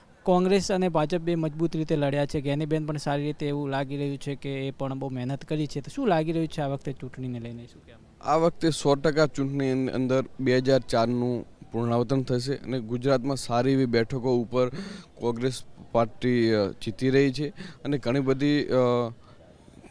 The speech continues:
Speaker 2: ઘણી બધી સીટો ઉપર કોંગ્રેસ પાર્ટી સારું એવું પ્રદર્શન કરી રહી છે. અને જે, જેમાંની બનાસકાંઠા સીટ પણ એક છે અને બનાસકાંઠા સીટ સો ટકા બનાસવાસીઓએ કોંગ્રેસના ફાળે જાય એ રીતનું મતદાન કર્યું છે. અને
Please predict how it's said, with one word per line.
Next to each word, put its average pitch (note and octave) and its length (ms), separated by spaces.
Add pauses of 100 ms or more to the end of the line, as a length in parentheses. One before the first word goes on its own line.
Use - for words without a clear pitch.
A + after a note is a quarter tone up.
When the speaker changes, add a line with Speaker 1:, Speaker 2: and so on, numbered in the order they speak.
(220)
Speaker 2:
ઘણી B2+ 180
બધી C#3 300
સીટો C3+ 340
ઉપર C3 220
કોંગ્રેસ B2 560
પાર્ટી A#2+ 260
સારું B2+ 320
એવું C3 160
પ્રદર્શન B2 420
કરી C3+ 240
રહી C3+ 220
છે. C#3 140 (100)
અને - 360
જે, A2+ 240 (320)
જેમાંની D3 500
બનાસકાંઠા C#3 640
સીટ C3+ 300
પણ D3 160
એક D3 140
છે - 100
અને C#3+ 120
બનાસકાંઠા C#3 560
સીટ C3+ 220
સો - 280
ટકા C#3 360 (300)
બનાસવાસીઓએ C3+ 960 (400)
કોંગ્રેસના D3 540
ફાળે C3+ 340
જાય C3 300 (480)
એ D3 80
રીતનું C#3 300
મતદાન B2 380
કર્યું C#3+ 280
છે. D#3 160
અને - 440